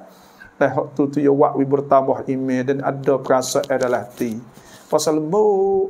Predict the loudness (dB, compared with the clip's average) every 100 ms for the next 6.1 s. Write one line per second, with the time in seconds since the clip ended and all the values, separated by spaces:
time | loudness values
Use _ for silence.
0 | -6 -8 -8 -10 -14 _ -20 -20 _ 2
1 | 4 4 -2 -18 -20 _ -20 -6 0 2
2 | 2 2 2 2 2 2 2 2 -2 -4
3 | -2 -2 0 0 -2 -4 -18 _ _ _
4 | -20 -20 -20 -20 -20 _ 4 6 6 4
5 | 2 2 2 2 0 0 0 2 2 0